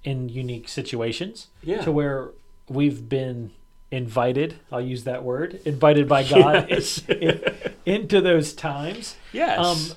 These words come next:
Speaker 1: but we can also sit here and give testimony about what God has done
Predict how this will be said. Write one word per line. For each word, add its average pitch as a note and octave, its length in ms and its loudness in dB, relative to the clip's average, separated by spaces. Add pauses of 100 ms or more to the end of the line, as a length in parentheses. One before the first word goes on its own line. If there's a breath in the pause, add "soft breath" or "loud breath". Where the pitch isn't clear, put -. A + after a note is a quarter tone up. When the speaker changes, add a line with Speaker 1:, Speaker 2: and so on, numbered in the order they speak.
(100)
Speaker 1:
but F#3 320 -2
we A3 120 0
can A3+ 160 0
also A3 360 -2
sit - 240 -4
here C#3 440 -6
and C#3+ 160 -4
give C3+ 280 -2
testimony C#3 880 -4
about B2+ 380 -2
what E3 400 -2
God D#3+ 260 -2
has A#2+ 300 -6
done C#3+ 480 -6